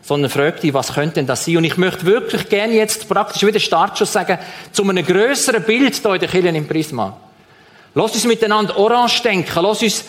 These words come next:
miteinander den Kreis erweitern, lass uns miteinander überlegen, wie könnten wir die Vernetzung machen, die verloren gegangen ist, ganz neu und passend in die heutige Zeit. Wir müssen. Zur Ehre von Gott und zum Gewinn für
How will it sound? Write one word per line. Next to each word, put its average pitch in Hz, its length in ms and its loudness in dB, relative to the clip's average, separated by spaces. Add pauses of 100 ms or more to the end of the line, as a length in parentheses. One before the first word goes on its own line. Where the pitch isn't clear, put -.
(200)
miteinander 202 520 2 (240)
den - 80 0
Kreis 202 440 0
erweitern, 214 520 2
lass 226 160 0
uns 208 120 -4
miteinander 208 540 2
überlegen, 196 540 2
wie 226 180 2
könnten 247 500 0
wir 233 80 2
die 226 120 4
Vernetzung 220 520 -2
machen, 220 400 2 (260)
die 202 100 4
verloren 196 400 2
gegangen 240 320 0
ist, 180 160 0
ganz 226 300 0
neu 240 260 2
und 190 140 2
passend 220 380 0
in 190 80 2
die 175 120 2
heutige 190 360 0
Zeit. - 400 -2 (720)
Wir 147 180 -2
müssen. 156 380 2 (2250)
Zur 143 160 0
Ehre 160 120 4
von 143 120 -2
Gott 160 280 -2
und 127 400 -4
zum 123 240 -2
Gewinn 165 320 0
für 127 240 2